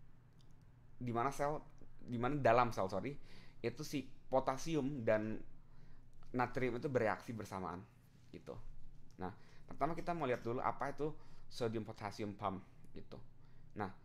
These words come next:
sodium potassium pump itu sebenarnya adalah, em, transporter ya. Transporter itu artinya kayak kurir, kayak, eh, kayak supir gitu misalnya. Dia itu yang tukang bawa,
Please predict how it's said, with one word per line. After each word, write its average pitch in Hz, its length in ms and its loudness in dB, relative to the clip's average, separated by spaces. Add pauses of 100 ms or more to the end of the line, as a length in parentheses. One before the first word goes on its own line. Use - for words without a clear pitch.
(520)
sodium 143 280 2
potassium 147 540 2
pump 139 260 4
itu - 240 -2
sebenarnya 185 400 2
adalah, 131 320 8 (920)
em, 113 480 4 (1080)
transporter 135 720 6
ya. 101 240 2
Transporter 113 520 0
itu 156 120 -2
artinya 143 260 -2 (720)
kayak 107 340 4 (1040)
kurir, 160 560 4
kayak, - 560 4
eh, 104 440 6
kayak 107 200 2
supir 131 360 4
gitu 92 120 -4
misalnya. 98 280 0
Dia 120 200 6
itu 131 120 0
yang 113 200 2
tukang 104 400 0 (680)
bawa, 104 420 6